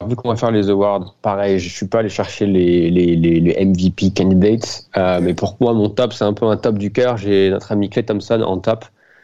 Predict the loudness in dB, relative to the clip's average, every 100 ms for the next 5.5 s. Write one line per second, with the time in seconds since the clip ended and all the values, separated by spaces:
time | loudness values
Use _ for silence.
0 | _ _ -4 -2 0 2 2 0 -2 -2
1 | -4 -2 -2 0 0 2 0 2 2 4
2 | 2 0 0 2 2 0 -2 -2 -2 0
3 | 0 2 2 2 0 0 0 0 -2 -12
4 | _ _ -4 0 2 2 -2 -4 -2 0
5 | 2 0 0 -2 -2